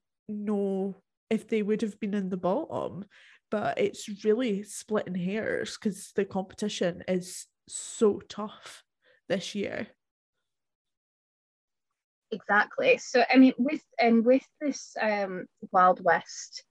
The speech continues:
Speaker 2: um, Weird Wild West interpretation, they,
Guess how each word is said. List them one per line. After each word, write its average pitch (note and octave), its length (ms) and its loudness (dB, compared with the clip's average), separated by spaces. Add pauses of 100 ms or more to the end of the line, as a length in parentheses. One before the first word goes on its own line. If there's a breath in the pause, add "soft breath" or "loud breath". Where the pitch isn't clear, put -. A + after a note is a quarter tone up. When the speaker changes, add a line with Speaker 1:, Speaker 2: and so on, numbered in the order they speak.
(600)
Speaker 2:
um, G3 480 6
Weird G#3+ 280 8
Wild F#3 240 4
West F#3 320 0
interpretation, G3+ 920 2 (120)
they, G#3 260 6